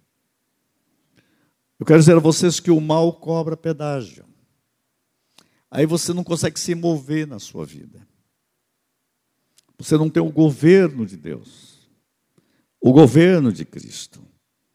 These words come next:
E um dos pedágios que ele cobra é na saúde emocional, física. Eu vou dizer para vocês uma coisa que eu creio: o mal não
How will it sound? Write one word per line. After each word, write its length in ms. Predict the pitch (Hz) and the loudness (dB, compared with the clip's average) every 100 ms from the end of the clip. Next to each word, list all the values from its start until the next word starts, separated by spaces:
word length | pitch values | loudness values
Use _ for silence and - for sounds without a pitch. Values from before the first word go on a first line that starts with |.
| _ _ _ _ _ _ - | _ _ _ _ _ _ 0
E 120 | 135 | 0
um 140 | 196 | 2
dos 180 | 190 160 | -4 -6
pedágios 440 | - 139 135 147 | -4 0 0 0
que 60 | 165 | -4
ele 100 | 151 | -10
cobra 480 | - 120 131 143 143 | -4 2 4 2 -6
é 20 | |
na 100 | 160 | -12
saúde 640 | - 175 180 180 - - _ _ _ _ _ _ _ | -12 -12 -12 -14 -18 -20 _ _ _ _ _ _ _
emocional, 960 | - 92 98 - 131 123 123 123 123 120 _ _ _ _ _ _ _ | -16 -10 -8 -4 -4 -2 -2 -2 -4 -8 _ _ _ _ _ _ _
física. 760 | - 107 107 95 101 - - 127 _ _ _ _ _ _ _ _ _ _ _ _ _ _ _ _ _ _ _ _ _ _ _ _ - | -6 -2 -2 -4 -10 -16 -18 -18 _ _ _ _ _ _ _ _ _ _ _ _ _ _ _ _ _ _ _ _ _ _ _ _ 0
Eu 60 | |
vou 80 | 151 | 2
dizer 140 | 180 202 | 4 4
para 140 | 185 | 2
vocês 380 | 165 151 175 147 | 0 0 0 -2
uma 180 | 151 143 | -4 -6
coisa 340 | 143 139 131 | 0 0 -2
que 100 | - | -6
eu 80 | 127 | -8
creio: 540 | - 110 98 87 85 - _ _ | -6 -2 0 -2 -6 -14 _ _
o 140 | 131 | 0
mal 720 | 117 117 127 156 160 175 160 _ _ | 2 0 -2 0 0 -2 -8 _ _
não 460 | 101 120 135 147 147 | -6 -4 -4 -6 -14